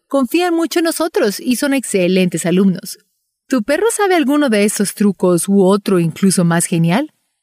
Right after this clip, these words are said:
¿Cuáles son? Eso sí, siempre ten presente que si quieres entrenar a tu perro, debes premiarlo cada vez que haga algo bien.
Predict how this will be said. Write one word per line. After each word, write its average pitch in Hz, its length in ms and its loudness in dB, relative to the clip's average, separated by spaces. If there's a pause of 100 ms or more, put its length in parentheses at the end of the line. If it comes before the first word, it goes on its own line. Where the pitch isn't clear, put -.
(240)
¿Cuáles 359 300 0
son? 415 320 0 (520)
Eso 220 340 0
sí, - 280 -6 (180)
siempre 254 440 0
ten 302 180 -4
presente 214 480 -2
que 180 260 0
si 180 200 -2
quieres 202 360 0
entrenar 202 400 0
a 180 80 0
tu 185 140 -4
perro, 349 380 -2 (260)
debes 202 340 -2
premiarlo 294 560 0
cada 208 480 -2
vez 190 240 0
que 220 140 -2
haga 190 260 0
algo 190 200 0
bien. 269 300 0